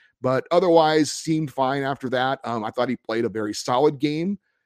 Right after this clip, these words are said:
uh, centering the fourth line, and looking forward to seeing more of him going forward. I, I, again, I thought he showed a lot of jump. Hopefully it wasn't just because of the circumstances of you know, finally getting into the lineup,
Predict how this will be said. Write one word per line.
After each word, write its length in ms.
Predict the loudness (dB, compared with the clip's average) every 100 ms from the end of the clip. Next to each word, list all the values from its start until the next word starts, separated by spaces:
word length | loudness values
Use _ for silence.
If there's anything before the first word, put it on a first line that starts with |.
| _
uh, 220 | -8 -6 -6
centering 400 | -2 0 0 -2
the 80 |
fourth 300 | 0 0 0
line, 380 | -2 -4 -4 -6 _ _ -6
and 160 | -2 -2
looking 220 | -2 -2
forward 240 | 2 0
to 20 |
seeing 260 | 0 -4 -2
more 200 | 0 -2
of 80 | -2
him 300 | -6 -8 -16 _ _ _ _
going 220 | -2 -2 2
forward. 300 | 4 4 2
I, 240 | -4 -6
I, 60 | -6
again, 220 | -4 -4 -4
I 80 |
thought 280 | -4 -2 0
he 60 | 0
showed 220 | 2 2
a 60 | 2
lot 160 | 2
of 80 | 0
jump. 300 | 0 -2 -2 _
Hopefully 400 | -2 -2 2 2
it 100 | 2
wasn't 460 | 0 2 2 0 -6
just 200 | -8 -6
because 320 | -4 -4 -4
of 40 |
the 60 | -8
circumstances 680 | -6 -4 -6 -6 -6 -6 -10
of 80 | -10 -12 _ _ -10
you 60 | -8
know, 120 | -6
finally 260 | -2 -2 -2
getting 240 | -4 -4
into 140 | -2 -2
the 80 | 0
lineup, 400 | 0 0 -2